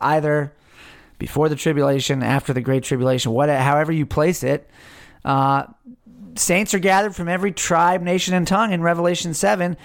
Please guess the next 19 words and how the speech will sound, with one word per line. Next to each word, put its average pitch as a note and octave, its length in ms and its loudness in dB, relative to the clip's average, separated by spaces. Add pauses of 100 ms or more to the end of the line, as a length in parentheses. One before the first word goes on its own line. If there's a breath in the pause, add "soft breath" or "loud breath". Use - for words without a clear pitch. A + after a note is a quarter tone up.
(220 loud breath)
before E3+ 400 2
the F#3 100 -2
throne G3 260 0
of F3+ 100 -2
God G#3 280 4
and F#3 120 -4
before F#3 420 0
the G#3 100 2
Lamb. G3+ 500 0 (380 loud breath)
And D#3 200 2
what F3+ 100 4
do G#3+ 80 2
they G#3+ 140 4
have G3 220 4
in G#3+ 80 0
their G#3 120 2
hands? A3 360 2
They E3+ 140 2
have E3+ 360 2